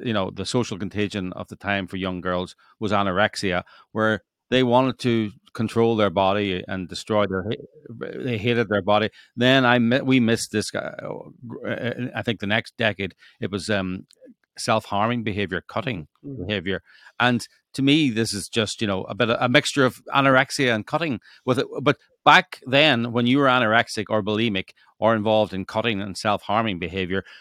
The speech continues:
Speaker 1: you were taken to a mental health facility. You were giving psychiatric counseling, told this was wrong, and tried to stop it. Now, when you invo-, in, in get, when these young girls get involved in self-harming behavior,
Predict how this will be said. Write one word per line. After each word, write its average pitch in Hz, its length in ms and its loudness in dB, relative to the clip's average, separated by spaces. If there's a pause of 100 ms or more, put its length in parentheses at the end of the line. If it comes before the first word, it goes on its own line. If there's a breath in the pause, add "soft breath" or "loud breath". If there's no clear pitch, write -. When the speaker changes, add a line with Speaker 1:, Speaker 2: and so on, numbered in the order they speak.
(140 loud breath)
Speaker 1:
you 120 140 0
were 117 100 2
taken 127 380 -2
to 110 140 -4
a 101 40 -2
mental 95 320 -2
health 104 260 0
facility. 92 440 -8
You 87 120 -8
were 90 60 -8
giving 90 460 -6
psychiatric 101 720 -2
counseling, 98 480 -4
told 101 360 -6
this - 180 -12
was 85 140 -12
wrong, 92 460 -2 (420 soft breath)
and 101 180 -4
tried 110 380 0
to - 80 -16
stop 107 300 0
it. 95 100 -8
Now, 113 520 2 (380)
when 110 180 -2
you 104 260 -2
invo-, 110 420 -6
in, 120 140 -4
in 127 220 -10
get, 113 240 -4
when 110 180 0
these 104 240 0
young 107 260 0
girls 98 280 0
get 98 140 -4
involved 90 480 -2
in 95 180 -8
self-harming 98 840 -4
behavior, 90 600 -2